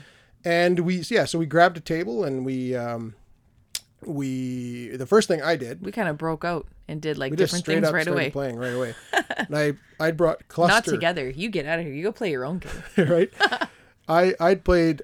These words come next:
Speaker 1: or I brought Cluster along, and if people don't know what Cluster is, I've spoken about it a few
Speaker 2: Yeah.
Speaker 1: times around here, but it's this magnet game where it's a really simple abstract thing with this, you use a shoelace and you have these magnets, and you're pu-, placing magnets down inside the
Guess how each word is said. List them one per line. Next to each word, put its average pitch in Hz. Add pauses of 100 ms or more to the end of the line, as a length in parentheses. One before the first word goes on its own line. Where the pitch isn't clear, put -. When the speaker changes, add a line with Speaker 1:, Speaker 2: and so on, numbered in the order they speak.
Speaker 1:
or 147
I 165
brought 185
Cluster 139
along, 123
and 127
if 123
people 190
don't 165
know 151
what 139
Cluster 151
is, 147
I've 156
spoken 208
about 143
it 123
a 123
few 131
Speaker 2:
Yeah. 175
Speaker 1:
times 120
around 120
here, 123
but 147
it's 135
this 139
magnet 135
game 131
where 117
it's -
a -
really 135
simple 123
abstract 117
thing 123
with 117
this, 113 (240)
you 135
use 110
a -
shoelace 190
and 131
you 123
have 110
these 107 (760)
magnets, 135
and 135
you're 123
pu-, -
placing 185
magnets 160
down 143
inside 139
the 123